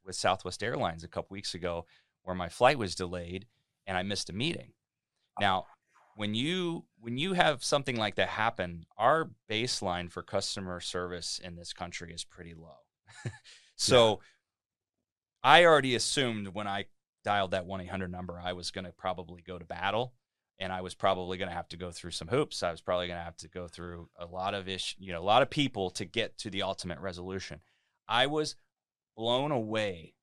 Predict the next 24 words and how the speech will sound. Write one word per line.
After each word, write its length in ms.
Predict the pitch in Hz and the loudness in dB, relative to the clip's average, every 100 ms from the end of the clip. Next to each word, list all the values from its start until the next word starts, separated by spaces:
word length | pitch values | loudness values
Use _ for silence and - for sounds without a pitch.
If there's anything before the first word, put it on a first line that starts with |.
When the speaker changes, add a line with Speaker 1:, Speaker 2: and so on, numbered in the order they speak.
| _ | _
Speaker 1:
when 300 | 101 95 87 _ | -8 -8 -8 _
the 140 | 87 95 | -8 -8
phone 560 | - - 113 120 113 - | -4 -2 0 -2 -6 -8
instantly 520 | 110 120 - 135 131 113 | -8 -6 -4 -4 -4 -2
rang 380 | 104 98 92 | 0 0 -2
to 220 | 92 - 90 | -6 -6 -6
an 80 | |
actual 380 | 90 98 - 120 | -4 -6 -4 -8
person 540 | 113 101 87 87 85 92 _ _ _ _ _ _ _ | -4 -4 -2 -6 -8 -12 _ _ _ _ _ _ _
who 220 | _ 123 113 | _ 0 0
immediately 840 | 110 113 120 135 135 113 101 101 | 0 -4 -2 2 2 0 -4 -10
heard 320 | 98 - 117 | -6 -2 -2
my 140 | 123 113 | -2 -6
concerns, 800 | - 117 104 95 90 90 - - | -6 -4 -2 -2 -2 -6 -8 -12
showed 500 | - - 117 123 135 - | -6 -2 0 0 0 -2
empathy, 760 | 104 95 87 - 95 90 90 _ _ _ _ _ _ _ _ _ _ _ | -4 -4 -8 -8 -8 -8 -10 _ _ _ _ _ _ _ _ _ _ _
fixed 460 | _ - 139 - - | _ -6 -2 0 0
the 80 | 139 | 0
problem, 760 | - 110 104 95 95 90 85 _ _ _ _ _ _ _ _ _ | 6 8 8 4 -2 -4 -8 _ _ _ _ _ _ _ _ _
and, 160 | 120 113 | -4 0
"Oh, 160 | 131 135 | 2 6
by 180 | 131 123 | 8 8
the 100 | 117 | 8
way, 380 | 110 104 98 | 6 6 2